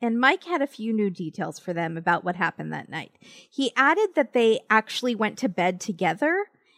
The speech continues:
and then Carol woke up at five thirty A M to go to the bathroom, and he heard her. He fell back asleep, and then he woke up again to the sound of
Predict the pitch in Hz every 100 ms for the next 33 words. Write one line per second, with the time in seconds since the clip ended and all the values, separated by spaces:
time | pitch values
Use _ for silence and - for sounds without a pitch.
0 | _ 226 226 240 240 240 233 _ _ -
1 | 294 339 330 220 202 202 220 202 190 190
2 | - 196 202 208 - 202 196 185 190 180
3 | 185 - 180 170 165 170 175 - 127 117
4 | 123 185 202 185 202 185 175 120 196 _
5 | _ - 233 - 226 196 190 - 185 -
6 | 147 98 95 _ _ _ - 233 247 285
7 | 311 262 240 240 220 202 208 220 208 196
8 | - 190 196 - 190 196 196 - 196 170